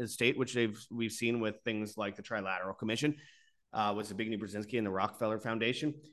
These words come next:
in order to bring in a global technocracy and use them as a guinea pig state. And that's what they said themselves. And of course, China became the guinea pig state for technocracy with social credit, as they call it, sesame credit, and a cashless society and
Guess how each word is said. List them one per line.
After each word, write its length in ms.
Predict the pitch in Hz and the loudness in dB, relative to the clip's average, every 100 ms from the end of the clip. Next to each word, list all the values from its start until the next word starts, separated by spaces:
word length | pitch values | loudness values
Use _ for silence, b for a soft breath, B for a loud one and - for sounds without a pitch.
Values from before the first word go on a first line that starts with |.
| - | -2
in 100 | 160 | 4
order 280 | 185 220 | 8 8
to 120 | 220 190 | 8 4
bring 340 | 147 165 165 | 6 8 6
in 340 | 160 151 143 143 | 4 4 6 4
a 100 | 131 | 2
global 260 | 123 127 | 2 2
technocracy 760 | 127 117 113 117 113 - 117 107 | 0 0 0 0 -4 -4 -2 0
and 80 | |
use 240 | 107 113 117 | 0 0 0
them 80 | 117 | 0
as 120 | 113 | -2
a 40 | |
guinea 200 | 101 101 | 0 0
pig 180 | 101 101 | 0 -6
state. 300 | - 101 107 | -2 0 0
And 260 | 110 107 104 | 0 0 4
that's 180 | 117 131 | 4 4
what 80 | 143 | 0
they 100 | 143 | 2
said 180 | 165 | 2
themselves. 400 | 190 190 120 123 - | 2 2 4 4 2
And 320 | 135 139 131 | 0 0 0
of 180 | 123 127 | -2 -4
course, 400 | - 117 170 - | -2 0 0 -2
China 480 | - 147 139 139 135 B B _ - | -4 4 4 4 2 B B _ -4
became 480 | 107 127 160 190 147 | -4 6 8 8 6
the 80 | |
guinea 220 | 123 127 117 | 6 4 4
pig 180 | 120 | 2
state 260 | - 117 107 | 2 0 0
for 160 | 117 113 | -2 -2
technocracy 560 | 120 117 107 98 131 120 | -2 0 -2 -2 -2 -2
with 100 | 107 | 0
social 300 | 113 113 123 | -2 -4 -4
credit, 300 | 113 110 120 | 0 0 2
as 180 | 110 104 | 0 0
they 80 | |
call 220 | 101 113 107 | -2 0 -2
it, 80 | |
sesame 340 | - 107 - 104 | -2 -4 -4 -8
credit, 340 | - 107 147 147 | -4 -2 0 2
and 200 | 147 135 b b b | 0 -2 b b b
a 60 | 117 | -6
cashless 360 | 139 127 139 | 2 2 2
society 560 | 135 151 131 120 127 127 | -8 -4 0 2 2 0
and 280 | 131 127 127 | 0 0 0